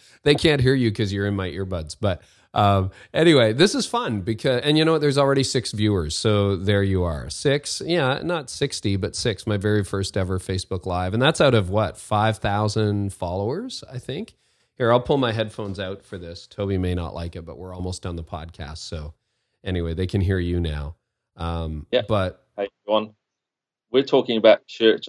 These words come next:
Speaker 2: online and getting a bit of reverb in that.
Speaker 1: <laughs> We are. I'll turn it down a little bit. I told you my
Speaker 2: <laughs>
Speaker 1: producer wouldn't like that. Sorry, Toby. Sorry, listeners. But just to show you, like, I'd never done that.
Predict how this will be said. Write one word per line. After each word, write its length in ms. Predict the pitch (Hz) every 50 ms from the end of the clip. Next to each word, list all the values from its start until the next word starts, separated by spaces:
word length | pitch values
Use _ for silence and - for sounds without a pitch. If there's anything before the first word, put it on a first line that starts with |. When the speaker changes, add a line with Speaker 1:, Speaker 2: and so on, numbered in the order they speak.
| - _
Speaker 2:
online 1040 | 98 101 98 95 95 98 92 90 90 92 95 95 92 92 90 87 95 113 135 156 156 - _ _ _ _ _ _ _ _ _ -
and 160 | 92 92 87
getting 220 | 95 104 98 98 95
a 40 |
bit 160 | 82 - 98 92
of 100 | 87 82
reverb 460 | 95 92 92 87 92 92 92 90 -
in 100 | 87 92
that. 160 | 107 120 - - _ _ _ _ _ _
Speaker 1:
<laughs> 600 | 135 143 156 - - 196 208 - - 208 196 185 -
We 240 | 226 202 185 196
are. 160 | 165 - 160 -
I'll 100 | 127 131
turn 200 | - 147 147 139
it 120 | 131 117
down 180 | 123 120 113 110
a 60 | 110
little 220 | 107 104 101 101 104
bit. 60 | 101
I 40 | 110
told 240 | 110 - 127 117 113
you 60 | 117
my 160 | 110 110 110
Speaker 2:
<laughs> 20 | 104
Speaker 1:
producer 400 | - 120 117 117 107 - 117 107
wouldn't 200 | 107 107 104 101
like 220 | 104 104 101 -
that. 200 | 107 98 98 -
Sorry, 240 | - - 110 104 98
Toby. 380 | 90 107 101 95 95 101 98 - - - - _ _ _
Sorry, 260 | - - 131 127 117
listeners. 360 | 107 104 101 - 147 147 127
But 220 | - 226 226 170 151
just 220 | - 285 285 -
to 80 | 349 285
show 240 | - - 175 185
you, 200 | 220 220 131 120
like, 180 | 120 123 123 127
I'd 200 | 147 156 175 151
never 400 | 127 117 113 110 110 113 120 117
done 240 | 104 107 101 101 107
that. 320 | 107 120 165 220 - -